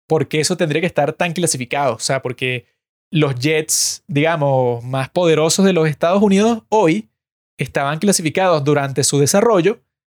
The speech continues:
y luego se publica eso, pues, o sea, lo anuncian y es como, es como para decirle a los enemigos de los Estados Unidos, "Mire, mira esto que tengo, qué genial, el mejor avión de toda la historia, mira, lo diseñamos nosotros". Y, ¡uh!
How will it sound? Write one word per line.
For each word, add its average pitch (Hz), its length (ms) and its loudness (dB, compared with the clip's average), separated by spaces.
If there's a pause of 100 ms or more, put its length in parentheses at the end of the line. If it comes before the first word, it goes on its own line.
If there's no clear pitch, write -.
(280)
y 156 120 -2
luego 151 360 4
se 196 180 0
publica 151 600 2
eso, 160 200 2
pues, 143 120 0
o 135 40 -2
sea, 139 160 -2
lo 135 180 -4
anuncian 233 640 2 (340)
y 156 60 2
es 143 80 0
como, 175 320 0
es 170 140 -4
como 196 240 0
para 175 160 0
decirle 160 420 0
a 185 40 2
los 185 180 0
enemigos 170 480 2
de 202 80 4
los 165 120 4
Estados 151 240 0
Unidos, 160 240 -2
"Mire, 135 340 -4
mira 165 320 2
esto 165 180 -2
que 143 80 2
tengo, 143 260 -4
qué 135 80 -8
genial, 156 540 -2 (240)
el 143 160 -4
mejor 143 220 0
avión 190 280 4
de 220 100 2
toda 214 120 2
la 214 60 0
historia, 170 280 2
mira, 165 180 -2
lo 165 120 -4
diseñamos 165 480 0
nosotros". 175 320 0
Y, 139 40 0
¡uh! 349 360 4